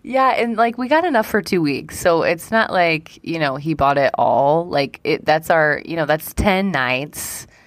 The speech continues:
of dinners and days of lunches and breakfasts. So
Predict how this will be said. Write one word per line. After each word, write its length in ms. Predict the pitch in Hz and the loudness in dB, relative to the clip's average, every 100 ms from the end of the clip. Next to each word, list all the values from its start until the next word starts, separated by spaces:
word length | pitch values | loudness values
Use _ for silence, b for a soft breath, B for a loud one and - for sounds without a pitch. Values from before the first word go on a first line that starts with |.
| b _ | b _
of 300 | - 139 151 | 0 0 2
dinners 680 | 160 269 143 - - - - | 2 2 -2 -8 -10 -12 -8
and 500 | - 123 151 175 175 - 147 | -4 -2 -2 -6 -12 -12 0
days 240 | 143 160 | 2 4
of 100 | 196 | 2
lunches 640 | 220 240 233 135 - 120 | 0 -2 -2 -6 -6 -8
and 140 | 151 175 | -8 -2
breakfasts. 500 | 175 - 160 190 - | -4 -4 -10 -10 -6
So 280 | - 147 | 0 0